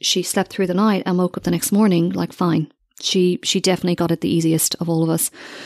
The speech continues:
So yeah, that was kind of week one. Um, and then I thought we were done. Like, Thursday evening, I was feeling really good and really energetic. And got back to Sydney on the the Monday,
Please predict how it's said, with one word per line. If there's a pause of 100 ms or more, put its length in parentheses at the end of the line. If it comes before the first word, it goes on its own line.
(180)
So
yeah,
that
was
kind
of
week
one.
Um,
and
then
I
thought
we
were
done.
Like,
Thursday
evening,
I
was
feeling
really
good
and
really
energetic. (760)
And (400)
got
back
to
Sydney
on
the (540)
the
Monday,